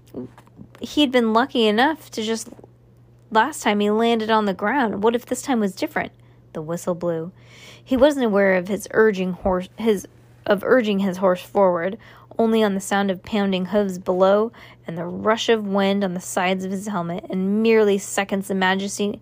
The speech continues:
the mystery night were closing in on each other. But for Yo-Yoji, there was something surreal and slow motion about that moment.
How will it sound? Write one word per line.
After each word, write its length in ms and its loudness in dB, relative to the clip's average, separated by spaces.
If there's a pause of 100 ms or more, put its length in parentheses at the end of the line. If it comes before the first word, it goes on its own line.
(520)
the 100 2
mystery 540 2
night 340 0 (800)
were 360 -2
closing 600 2
in 180 0
on 140 2
each 220 -4
other. 280 -2 (600)
But 140 2
for 120 0
Yo-Yoji, 720 2 (120)
there 120 0
was 140 -2
something 580 -2 (300)
surreal 920 -2 (480)
and 160 -4
slow 260 2
motion 400 0
about 280 -6
that 180 -4
moment. 340 -6